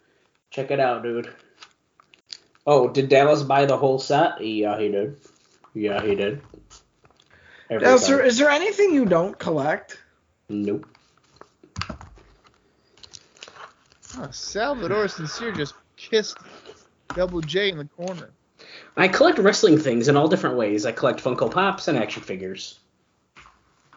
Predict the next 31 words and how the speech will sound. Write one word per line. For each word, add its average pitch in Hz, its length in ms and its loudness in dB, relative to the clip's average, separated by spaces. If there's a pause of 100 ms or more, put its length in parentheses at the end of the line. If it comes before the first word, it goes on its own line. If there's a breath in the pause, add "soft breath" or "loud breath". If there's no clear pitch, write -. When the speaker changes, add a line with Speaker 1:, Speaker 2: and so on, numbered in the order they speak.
(260)
Speaker 2:
And 165 160 -4
cards. 127 540 -4 (1160)
Speaker 1:
And 147 160 6
sometimes 110 400 0
cards. - 400 -10 (320)
Speaker 3:
And 156 100 -2
I 170 120 -2
know 208 180 4
what 190 140 6
everybody 139 280 4
else 123 220 0
is 110 160 -12
thinking. 101 560 -10
Like, 104 240 -10 (680)
there's 123 180 -6
no 131 180 2
way. 110 180 0
But 104 200 -6
yeah, 117 260 2
don't 131 220 -4
worry. 127 220 -2
Dallas 131 380 -2
does, 135 280 -4
in 135 100 -8
fact, 127 320 -6
get 120 160 -8
laid. 110 320 -10 (140)
And 120 140 -12
it's 123 200 -10
amazing 131 580 -10 (300)
that 104 240 -18